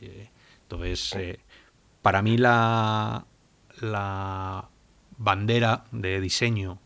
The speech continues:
de cómo sería, y ahora, ah, si queréis, explicamos cada uno la, lo que tenemos en la cabeza, ¿no?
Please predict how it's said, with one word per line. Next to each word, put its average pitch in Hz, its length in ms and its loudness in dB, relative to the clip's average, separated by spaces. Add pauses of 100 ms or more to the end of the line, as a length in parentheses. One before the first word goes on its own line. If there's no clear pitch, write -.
(300)
de 90 200 -12
cómo 104 180 -2
sería, 101 460 -2 (220)
y 92 60 -8
ahora, 87 480 -6 (120)
ah, 104 240 -10 (140)
si 101 140 -10
queréis, 101 320 -6 (340)
explicamos 107 480 0
cada 110 180 4
uno 113 260 6
la, 117 160 -2
lo 113 120 0
que 110 80 0
tenemos 104 240 0
en 101 60 -4
la 95 60 -4
cabeza, 90 320 -8
¿no? 127 160 -6